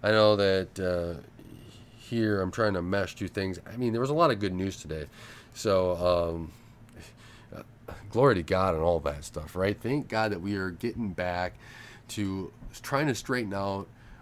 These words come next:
our countries around the world. I mean, uh, t-, Trump was, what, twelve and oh on last night? Hey, by the way, if you live in a country that can count,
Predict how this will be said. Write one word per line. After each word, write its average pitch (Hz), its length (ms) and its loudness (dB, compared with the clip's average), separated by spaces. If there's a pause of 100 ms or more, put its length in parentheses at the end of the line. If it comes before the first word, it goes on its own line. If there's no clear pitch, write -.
(160)
our 104 120 -2
countries 104 440 -4
around 92 240 -2
the 90 60 -4
world. 76 380 -8
I 113 60 -6
mean, 110 220 0 (460)
uh, - 380 -18 (580)
t-, - 180 -16
Trump 160 260 8
was, 101 140 0
what, 87 200 0
twelve 113 260 4
and 104 100 4
oh 123 280 4 (880)
on 110 260 4
last 113 300 4
night? 117 260 4 (300)
Hey, 110 120 4
by 113 200 6
the 147 100 6
way, 87 300 2
if 110 200 -4
you 202 80 2
live 214 160 6
in 185 60 4
a 156 60 8
country 135 520 6
that 95 220 2
can 95 180 -2
count, 127 380 2